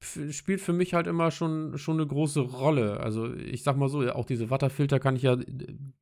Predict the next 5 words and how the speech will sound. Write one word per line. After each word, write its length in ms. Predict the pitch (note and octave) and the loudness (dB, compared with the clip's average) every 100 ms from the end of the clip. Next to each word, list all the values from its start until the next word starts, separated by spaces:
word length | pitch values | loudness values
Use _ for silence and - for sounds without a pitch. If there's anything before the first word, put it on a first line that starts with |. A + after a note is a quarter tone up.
| _ C#3+ | _ 6
dimensionieren. 880 | C#3+ C3+ B2 C3 D#3 C3+ - B2+ _ _ _ - | 8 8 6 6 6 4 0 -14 _ _ _ -4
Dementsprechend, 680 | C3 B2 - - C3 A#2+ A2 | 0 0 -4 0 2 2 -2
also 160 | A2+ | -2
je 180 | A2 B2 | 0 0
nachdem, 400 | A#2+ - B2 | 0 0 0